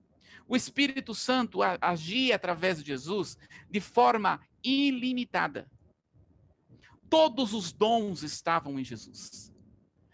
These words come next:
Aí Jesus veio, morreu na cruz do Calvário.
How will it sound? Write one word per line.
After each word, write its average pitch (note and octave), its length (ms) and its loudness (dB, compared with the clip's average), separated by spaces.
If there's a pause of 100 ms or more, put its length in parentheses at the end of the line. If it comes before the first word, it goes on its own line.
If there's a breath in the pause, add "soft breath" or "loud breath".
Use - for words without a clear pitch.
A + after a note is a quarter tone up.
(180 soft breath)
Aí G3 220 2
Jesus G#3 400 -2
veio, F#3+ 580 2 (400)
morreu G#3 520 6
na A#3+ 120 2
cruz A#3 260 -6
do G#3+ 100 -6
Calvário. F#3+ 640 2